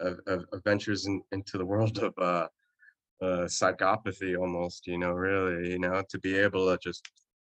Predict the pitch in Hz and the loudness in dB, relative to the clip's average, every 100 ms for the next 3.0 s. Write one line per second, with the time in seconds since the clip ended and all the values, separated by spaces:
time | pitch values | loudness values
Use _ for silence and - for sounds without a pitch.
0 | _ _ _ _ _ - 92 90 92 87 | _ _ _ _ _ -4 -2 -2 -2 -2
1 | 85 82 87 87 - 101 90 - 85 82 | -2 -4 -6 -6 -2 -2 -2 -4 -8 -6
2 | 80 78 76 _ _ _ 78 80 78 | -6 -6 -8 _ _ _ -8 -6 -8